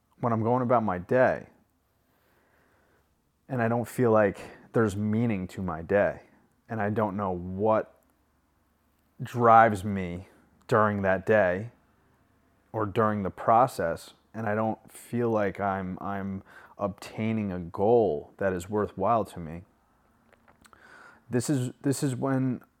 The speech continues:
I do want to escape. You know what I'm saying? A-, at least in the past. Now, even after I got sober,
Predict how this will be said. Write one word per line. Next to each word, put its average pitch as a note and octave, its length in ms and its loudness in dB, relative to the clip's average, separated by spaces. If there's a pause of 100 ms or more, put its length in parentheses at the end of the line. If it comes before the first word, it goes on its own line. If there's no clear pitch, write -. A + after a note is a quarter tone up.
(220)
I A#2+ 160 4
do A2+ 260 2
want G3+ 280 -4
to D2+ 120 -10
escape. - 380 -10 (280)
You G2+ 80 -10
know G2+ 60 -6
what G2 60 -6
I'm F#2 80 -8
saying? A#2+ 320 -6
A-, E2+ 320 -10
at F2+ 80 -6
least A2+ 240 -4
in G#2 60 -4
the F2 60 -4
past. D2 580 -2 (520)
Now, G#2+ 320 0 (360)
even A#2+ 200 0
after A2+ 320 0
I G#2 60 2
got F#2 240 0
sober, G#2 580 0